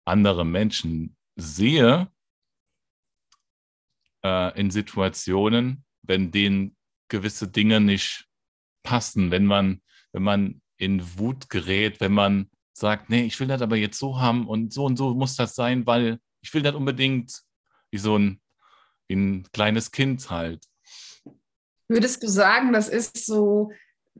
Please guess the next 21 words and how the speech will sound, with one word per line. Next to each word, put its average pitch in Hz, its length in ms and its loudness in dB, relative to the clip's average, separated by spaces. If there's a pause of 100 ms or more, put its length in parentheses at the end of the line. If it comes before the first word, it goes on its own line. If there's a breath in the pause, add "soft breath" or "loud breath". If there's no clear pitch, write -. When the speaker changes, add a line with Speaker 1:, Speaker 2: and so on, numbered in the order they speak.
(180)
Speaker 2:
das 202 220 0
ist - 220 -2
so, 214 120 2
dass 190 320 0
in 214 280 6
uns 226 400 2
was 208 200 2
ständig 220 520 0
reagiert 185 560 -2
auf 202 180 -10
das 214 200 -6
Außen? 208 500 0 (1160)
Speaker 1:
Ja, 98 460 0 (340)
ja. 82 320 -6 (2000 loud breath)
Ähm, 98 360 2
und 101 380 0
bei 85 140 0
mir 110 140 4
jetzt 135 280 -4
der 104 80 0
Fall 110 540 2